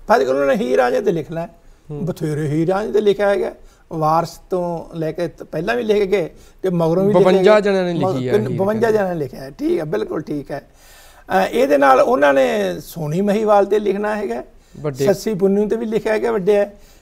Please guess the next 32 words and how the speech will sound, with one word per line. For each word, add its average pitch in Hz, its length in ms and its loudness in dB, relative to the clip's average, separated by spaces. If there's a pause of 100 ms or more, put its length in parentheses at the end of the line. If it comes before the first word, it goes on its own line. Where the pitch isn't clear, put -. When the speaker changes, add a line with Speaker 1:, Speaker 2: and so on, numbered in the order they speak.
(100)
Speaker 1:
ਤੇ 233 100 2
ਸਾਡੇ, 247 580 4 (160)
ਸਾਡੇ 196 340 2
ਜਿਹੜੇ 233 200 2
ਹੈਗੇ 208 280 2
ਆ, 202 140 2 (320)
ਜਿਹੜੇ 208 300 4
ਸਥਾਨਕ, 190 920 0 (340)
ਅ, 175 440 -6
ਸਾਡੀਆਂ 190 460 -2
ਫੋਕ 190 440 0
ਟੇਲਜ਼ 196 300 4
ਹੈ, 175 180 6 (260)
Speaker 2:
ਹਾਂ। 170 140 -2
Speaker 1:
ਸਥਾਨਕ 190 360 2
ਸਾਡੇ 220 340 2
ਨਾਇਕ 185 440 2
ਹੈ, 180 260 4 (100)
Speaker 2:
ਹੂੰ। 151 240 -4 (320)
Speaker 1:
ਉਹ 277 500 8 (340)
ਅਸਲ 226 180 0
ਵਿੱਚ 202 200 2
ਕਵਿਸ਼ਰੀ 208 440 -2
ਵਿੱਚ 208 160 -4
ਲਿਖ 175 240 -2
ਗਿਆ। 175 200 2
ਸਾ-, 196 260 4 (280)
ਜੋ 220 260 4
ਹੀਰ 175 220 4
ਰਾਂਝਾ 269 180 6
ਲਿਖਦੇ 254 320 4
ਆ, 220 140 4